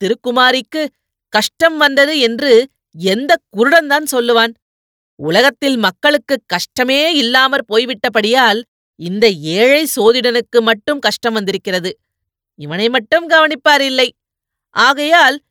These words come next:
இந்த ஏழையின் கஷ்டத்தை தீர்ப்பதற்காக அம்பிகையைப் போல் வந்திருக்கிறீர்கள். தாயே, குடிசைக்குள்ளே வந்தருள வேண்டும். இங்கேயே தங்களை நிறுத்தி வைத்திருப்பது நான் செய்யும் அபச்சாரம்" என்று ஜோசியர் சமத்காரமாக பேசினார்.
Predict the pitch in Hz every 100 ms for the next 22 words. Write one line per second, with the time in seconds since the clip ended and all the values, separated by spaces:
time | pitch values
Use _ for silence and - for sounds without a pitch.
0 | _ 262 277 277 190 190 262 339 339 294
1 | 277 - 262 277 247 175 214 247 254 247
2 | 262 247 285 302 - _ _ - 151 175
3 | 233 247 247 240 214 262 269 311 254 208
4 | 226 220 202 196 190 - _ _ _ _
5 | _ _ 190 180 170 170 185 - _ _
6 | _ _ 170 190 269 262 - 233 220 160
7 | 156 233 254 196 180 170 165 - _ _
8 | _ _ _ 160 175 214 214 247 - 247
9 | 233 214 202 170 175 254 285 233 190 202
10 | - 185 226 202 220 _ _ 190 196 185
11 | 185 185 269 262 165 220 - 240 208 -
12 | _ _ _ _ _ _ _ - 220 226
13 | 285 190 196 254 285 240 226 - - 180
14 | 208 - 247 226 208 185 196 202 175 -
15 | 170 165